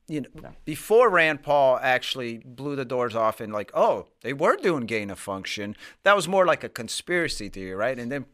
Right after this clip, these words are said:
Speaker 1: Rand Paul blew the doors
Speaker 2: Right.
Speaker 1: off of that. He can, he pushed and he pushed and he pushed. And so now it's, it's, it's obviously clear that that's what they were doing. He showed they were doing. You know, if, if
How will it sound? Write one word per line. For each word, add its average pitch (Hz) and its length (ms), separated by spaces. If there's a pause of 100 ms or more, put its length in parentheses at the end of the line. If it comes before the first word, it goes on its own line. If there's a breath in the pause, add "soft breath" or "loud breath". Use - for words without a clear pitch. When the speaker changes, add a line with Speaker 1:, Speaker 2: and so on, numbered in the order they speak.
Speaker 1:
Rand 127 260
Paul 135 200
blew 135 180
the 117 100
doors 131 300
Speaker 2:
Right. 117 80
Speaker 1:
off 120 160
of 131 80
that. 123 200
He 117 100
can, 110 180 (240 loud breath)
he 120 140
pushed - 440
and 117 120
he 107 80
pushed 143 360
and 117 80
he 110 80
pushed. 143 400
And 110 140
so 131 180
now 131 480 (260 loud breath)
it's, 143 260
it's, 127 220 (300)
it's 120 140
obviously 139 500
clear 123 500
that 107 180
that's 117 240
what 113 100
they 120 100
were 117 120
doing. 113 240
He 104 60
showed 117 280
they 113 80
were 117 80
doing. 113 180 (360 loud breath)
You 147 120
know, 143 180
if, - 280
if 147 220